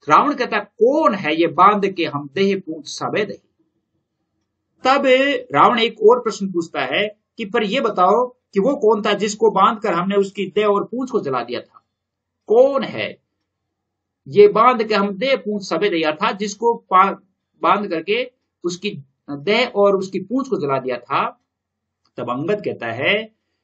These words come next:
कि, "लंक जार सहारी अक्ष गयो सुवृथा बात कही।"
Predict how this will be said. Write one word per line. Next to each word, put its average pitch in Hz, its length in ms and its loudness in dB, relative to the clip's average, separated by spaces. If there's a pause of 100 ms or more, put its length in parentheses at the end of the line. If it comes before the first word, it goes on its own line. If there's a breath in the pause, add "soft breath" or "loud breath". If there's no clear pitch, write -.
(160)
कि, 165 80 0
"लंक 233 380 0
जार 202 340 4
सहारी 190 680 0
अक्ष - 240 -10
गयो 170 360 -4
सुवृथा 127 580 -6
बात 156 300 -2
कही।" 151 440 -12